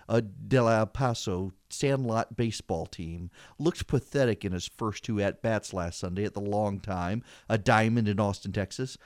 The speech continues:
Both were strikeouts. The first was on three pitches. Here's more from G Q. Standing in the shade with me near his campaign minivan after the event, O'Rourke acknowledged the tough road ahead while noting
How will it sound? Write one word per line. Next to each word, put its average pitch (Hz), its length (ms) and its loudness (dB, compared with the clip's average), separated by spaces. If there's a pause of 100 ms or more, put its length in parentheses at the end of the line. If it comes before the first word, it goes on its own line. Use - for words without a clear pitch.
(160)
Both 160 300 4
were 180 120 0
strikeouts. 104 760 -2 (220)
The 135 80 4
first - 480 0
was 113 140 0
on 104 160 0
three 123 220 -4
pitches. - 580 -8 (840)
Here's 180 260 0
more 220 260 6
from 120 180 0
G 101 160 -4
Q. 90 400 -4 (420)
Standing 165 600 0
in 151 80 0
the 143 80 -4
shade 135 400 -2
with 120 260 -2
me 127 140 0
near 113 160 0
his 107 160 -2
campaign 123 580 -4
minivan 113 560 0
after 107 220 -4
the 101 140 -2
event, 104 340 -2 (400)
O'Rourke 135 560 4
acknowledged 120 800 2
the 104 60 -4
tough - 280 -2
road 104 180 2
ahead 98 380 0
while 98 260 -2
noting 127 440 0